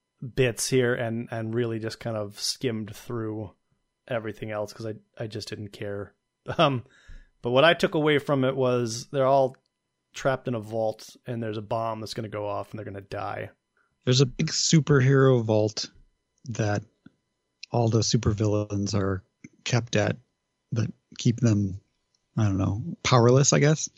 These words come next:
Speaker 1: Mm-hmm.
Speaker 2: And, uh, Venom orchestrates a breakout. Uh, Captain America and Ant-Man are there for some reason.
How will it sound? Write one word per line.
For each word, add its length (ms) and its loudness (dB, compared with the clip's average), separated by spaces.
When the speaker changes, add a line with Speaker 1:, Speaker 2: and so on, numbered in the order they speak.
Speaker 1:
Mm-hmm. 300 -10
Speaker 2:
And, 360 4
uh, 400 2
Venom 640 4
orchestrates 640 0
a 40 2
breakout. 560 -2
Uh, 200 -4
Captain 300 0
America 560 2
and 120 0
Ant-Man 460 4
are 120 2
there 280 4
for 140 0
some 240 4
reason. 460 4